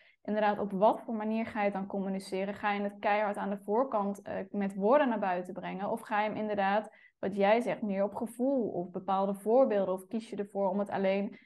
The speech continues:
in een podcast of een, of een nieuwsbrief te delen? Of op een live event bijvoorbeeld, wat jij binnenkort natuurlijk geeft. Eh, daarin zijn natuurlijk allemaal keuzes te maken. En dat is vooral belangrijk, dat hetgene wat je doet, je marketing, ehm,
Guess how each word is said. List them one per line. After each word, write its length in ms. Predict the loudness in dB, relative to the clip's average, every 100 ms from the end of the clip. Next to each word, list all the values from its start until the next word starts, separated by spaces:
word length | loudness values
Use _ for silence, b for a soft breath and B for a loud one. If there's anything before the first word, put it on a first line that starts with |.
| B
in 100 | -4
een 120 | -2 2
podcast 520 | 0 2 4 4 2
of 140 | -4
een, 200 | -4 -4
of 120 | -4
een 140 | -2 2
nieuwsbrief 500 | 4 2 0 -6 -4
te 120 | -2
delen? 560 | 2 2 2 0 0 4
Of 300 | 2 2 -6 b b
op 160 | -4 -2
een 100 | 2
live 280 | 4 4 4
event 380 | -4 -4 -6 -6
bijvoorbeeld, 380 | -8 -6 -6
wat 160 | -4 -4
jij 180 | -2 -2
binnenkort 400 | -2 -4 -4 -4
natuurlijk 360 | -4 -6 -6
geeft. 440 | -4 0 0 -2 -10 _ _ _ _ _
Eh, 280 | 2 4 6
daarin 340 | 6 6 2
zijn 180 | 2 0
natuurlijk 340 | 0 0 0 2
allemaal 540 | 2 4 4 0 -2
keuzes 540 | -2 0 0 -2 -10
te 140 | -8 -6
maken. 720 | -4 -4 -6 -8 -6 -8 -14 _ _ _ _ _ _
En 180 | -4 4
dat 180 | 6 4
is 120 | -2
vooral 280 | 2 6 8
belangrijk, 480 | 6 4 2 0 0
dat 100 | -4
hetgene 400 | -4 -4 -2 -2
wat 180 | -4
je 160 | -6 -6
doet, 300 | -2 -2 0
je 120 | -4
marketing, 920 | 2 4 4 2 -4 0 2 0 -4 B B _ -4
ehm, 340 | 2 2